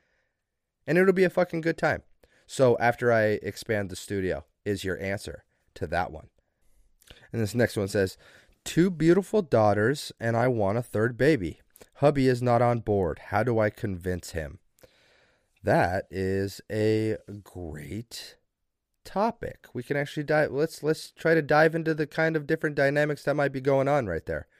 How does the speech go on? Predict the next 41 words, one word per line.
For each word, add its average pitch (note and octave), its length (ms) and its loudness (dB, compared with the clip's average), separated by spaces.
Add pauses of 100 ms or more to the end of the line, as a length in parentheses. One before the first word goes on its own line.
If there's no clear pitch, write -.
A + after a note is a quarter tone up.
(360)
First, - 460 2
let's F3+ 200 0
tackle D3 440 0
hubby, D#2 420 -6 (160)
okay? F#2+ 480 -2 (280)
Then G#2 200 2
we'll B2 100 0
turn C#3 300 -4
the C3+ 100 -2
lens B2 320 -2
onto A#2 260 -2
you. F#2+ 360 -4 (320)
So - 120 -6
if F#2+ 60 -4
you G2+ 80 -12
think D3+ 220 -2
about F3 260 2
hubby, G#2+ 500 -6 (800)
now F#2+ 240 0
I'm A#2 200 0
gonna C3+ 160 2
be B2 120 0
making G#2+ 380 -2
all A#2+ 480 6
sorts A#2+ 380 0
of G2 160 -6
broad G#2 260 2
generalizations G2 960 -2
and F#2 120 -2
assumptions, G2+ 640 -6 (180)
so - 180 -2
don't A#2 320 0
get A#2+ 140 0
offended G#2+ 540 -2
if G2+ 120 -4
I G2 120 0
miss F#2 320 -6
the F2+ 100 -6
mark, F2 460 -8 (160)
okay? F2+ 400 -4 (460)
But A#2 400 2